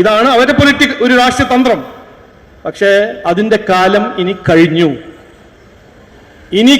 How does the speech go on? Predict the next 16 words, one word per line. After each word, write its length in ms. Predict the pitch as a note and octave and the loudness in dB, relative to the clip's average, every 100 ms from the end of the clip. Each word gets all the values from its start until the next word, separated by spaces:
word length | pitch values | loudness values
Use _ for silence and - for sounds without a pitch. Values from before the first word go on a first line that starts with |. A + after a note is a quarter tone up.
| B3 | 2
കാലം 320 | B3 C4 C4 B3 - - - - - - - - - - - - - - - G3+ | 2 2 0 -2 -6 -12 -16 -20 -20 -20 -20 -20 -20 -20 -20 -20 -20 -20 -4 0
politics 500 | G#3+ B3+ B3+ B3+ B3+ | 2 2 0 -2 -2
of 60 | A#3+ - | -2 -2
performance-ിൻ്റെ 600 | G#3 A3+ A#3 A#3 A3 G#3+ F#3+ | -2 0 0 0 0 0 0
കാലമാണ്. 340 | F3+ D3+ C3 A#2+ - - - - - - - - - | 0 -2 -6 -14 -20 -20 -20 -20 -20 -20 -20 -14 -4
ജനങ്ങൾ 280 | F#3+ B3 C4+ C4 B3+ | 0 2 2 2 2
ആഗ്രഹിക്കുന്ന 380 | C4 C4+ C#4 C4 | 2 2 2 2
അതാണ്. 240 | B3+ G#3+ C#3+ - - - - - - - - - - - - F3+ | 2 -2 -4 -10 -16 -20 -20 -20 -20 -20 -20 -20 -20 -20 -6 0
അവർക്ക് 280 | B3 D4 C4+ | 2 2 4
വേണ്ടത് 300 | B3+ C4 C4 C4+ C4+ - - - - - - | 4 4 4 2 0 -6 -14 -18 -20 -4 0
പറയുന്നത് 420 | G3+ A#3+ B3+ B3 B3+ A3+ | 2 4 4 2 0 2
ചെയ്യുന്ന 400 | A3+ B3 B3+ B3+ B3+ | 4 4 6 4 2
പാർട്ടിയും, 420 | A3+ A3+ A#3 B3 C4+ - - - - - - - - - - - - - - | -2 0 -2 -4 -8 -16 -20 -20 -20 -20 -20 -20 -20 -20 -20 -20 -20 -10 0
ചെയ്യാൻ 340 | A3+ B3+ C#4 C#4+ | 2 4 4 4
പോകുന്നത് 260 | C4+ C#4 C4 | 4 4 4
മാത്രം 300 | C4 C4 C#4 | 2 0 0